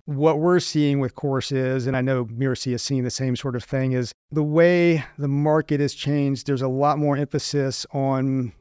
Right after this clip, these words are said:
what I would characterize as complementarity and contextualization.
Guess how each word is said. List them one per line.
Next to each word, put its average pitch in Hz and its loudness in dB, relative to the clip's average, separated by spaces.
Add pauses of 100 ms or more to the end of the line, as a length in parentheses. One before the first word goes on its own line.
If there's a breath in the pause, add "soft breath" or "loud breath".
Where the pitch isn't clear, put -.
(140)
what 147 0
I 139 4
would 135 -4
characterize 135 0
as 131 -6
complementarity 143 0 (160)
and 131 -2
contextualization. 117 -4